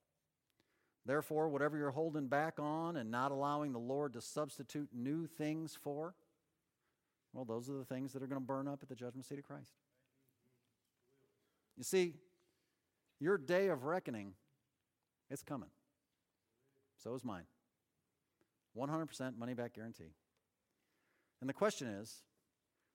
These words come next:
what will the Lord find in you? What will remain through the judgment of fire? Will you have the right stuff?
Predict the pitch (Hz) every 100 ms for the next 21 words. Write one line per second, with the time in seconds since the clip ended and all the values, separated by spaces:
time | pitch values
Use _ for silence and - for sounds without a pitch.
0 | _ 110 160 226 - 127 151 165 143 139
1 | 135 131 127 120 - 143 131 120 117 117
2 | - _ _ _ _ - 120 156 226 98
3 | _ _ _ _ _ _ _ _ _ _
4 | _ _ _ _ _ _ 127 123 214 220
5 | - 151 160 135 135 135 190 175 98 90
6 | 90 _ _ _ _ _ _ _ _ -
7 | 156 165 127 101 135 139 113 120 110 -
8 | 92 85 85 _ _ _ _ _ _ _
9 | _ _ _ _ _ _ _ _ _ _
10 | _ _ _ - 107 113 120 113 117 135
11 | - 156